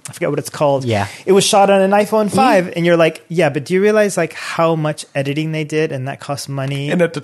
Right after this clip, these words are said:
Speaker 3: that the tripod costs four times what the phone did.
Speaker 1: Exactly. And so, like, everyone knows these stories about these great,
Speaker 3: Yeah.
Speaker 1: but it's like, y-, there's a lot that's involved.
Speaker 3: It
Speaker 2: It's o-,
Speaker 3: takes skill and talent,
Speaker 2: yeah,
Speaker 3: and that
Speaker 2: it's o-,
Speaker 3: doesn't come
Speaker 2: it's
Speaker 3: out of the
Speaker 2: okay to
Speaker 3: sky.
Speaker 2: use an iPhone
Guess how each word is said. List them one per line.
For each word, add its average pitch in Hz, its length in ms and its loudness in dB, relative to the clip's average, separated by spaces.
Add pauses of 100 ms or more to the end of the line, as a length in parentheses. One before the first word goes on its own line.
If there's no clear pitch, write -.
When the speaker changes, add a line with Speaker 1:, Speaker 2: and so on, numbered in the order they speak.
Speaker 3:
that 156 180 -4
the 117 80 -16
tripod 135 520 -2
costs 120 240 -4
four 123 140 -4
times 120 300 -6
what 117 80 -10
the - 60 -18
phone 123 260 -6
did. 131 240 -6
Speaker 1:
Exactly. 180 580 2
And 180 220 0
so, 240 160 2
like, 214 160 2
everyone 254 400 0
knows 180 280 4
these 165 160 -2
stories 143 520 2
about 135 180 0
these 127 260 -6 (300)
great, 143 640 -2 (120)
Speaker 3:
Yeah. - 280 -14
Speaker 1:
but 190 80 0
it's 190 140 -2
like, 190 300 -2
y-, 147 280 -12
there's 214 300 -2
a 277 60 2
lot 165 520 0 (300)
that's - 300 -6
involved. 139 540 -4
Speaker 3:
It - 40 2
Speaker 2:
It's 190 100 0
o-, 202 40 4
Speaker 3:
takes 196 140 0
skill 196 380 2
and 196 100 0
talent, 185 340 2
Speaker 2:
yeah, 165 80 4
Speaker 3:
and 151 80 2
that 170 40 2
Speaker 2:
it's 175 100 2
o-, 208 40 4
Speaker 3:
doesn't 175 180 0
come 165 120 0
Speaker 2:
it's 202 120 2
Speaker 3:
out 214 80 4
of 180 60 2
the - 120 -4
Speaker 2:
okay 185 80 4
to 196 80 4
Speaker 3:
sky. 175 100 4
Speaker 2:
use 156 140 4
an 156 80 2
iPhone 135 680 2